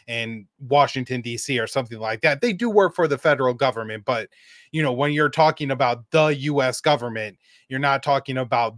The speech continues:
those people. So, you know, when we're talking about Hamas, I think particularly in the context of this show, we're talking about, like, um, their, their armed wing, you know, not their, they, 'cause they do have, like, civilian leadership, political leadership of that group. So we're talking about,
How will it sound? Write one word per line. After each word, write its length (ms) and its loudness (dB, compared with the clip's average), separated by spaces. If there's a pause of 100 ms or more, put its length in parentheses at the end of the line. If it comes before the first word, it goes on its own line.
(120)
those 400 -2
people. 420 -14
So, 360 2 (300)
you 80 -2
know, 60 0
when 160 -2
we're 100 0
talking 380 0
about 340 0
Hamas, 560 -2
I 120 -4
think 300 -6 (200)
particularly 560 -2
in 100 -2
the 80 -4
context 540 -6
of 60 -18
this 140 -6
show, 220 -2
we're 160 -4
talking 340 -2
about, 300 0
like, 240 -4 (400)
um, 600 0 (840)
their, 280 4
their 220 4 (100)
armed 500 6
wing, 400 -2
you 140 -6
know, 180 -2
not 480 -4
their, 360 -2 (380)
they, 300 0 (120)
'cause 180 2
they 160 6
do 240 -2
have, 360 0
like, 320 -2
civilian 680 -2
leadership, 540 -6
political 600 -6
leadership 520 -8
of 160 -4
that 200 -8
group. 180 -14
So 100 0
we're 140 2
talking 340 -2
about, 280 -2